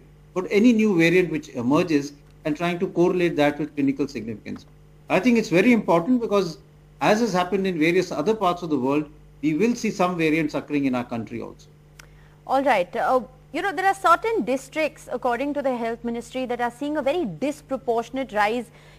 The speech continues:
Speaker 2: in, uh, cases. You know, three hundred percent to five hundred percent spike in certain remote districts of the country. What explains this?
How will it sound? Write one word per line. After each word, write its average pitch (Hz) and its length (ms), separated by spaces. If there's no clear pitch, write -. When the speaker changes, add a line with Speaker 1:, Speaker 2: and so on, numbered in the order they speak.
Speaker 2:
in, 247 400
uh, 214 180
cases. 214 500
You 220 60
know, 254 100
three 262 320
hundred 269 380
percent 247 360
to 254 60
five 254 340
hundred 247 380
percent 233 380
spike 220 340
in 247 140
certain 277 400
remote 262 460
districts 269 420
of 233 100
the 226 60
country. 208 400
What 226 260
explains 370 480
this? - 360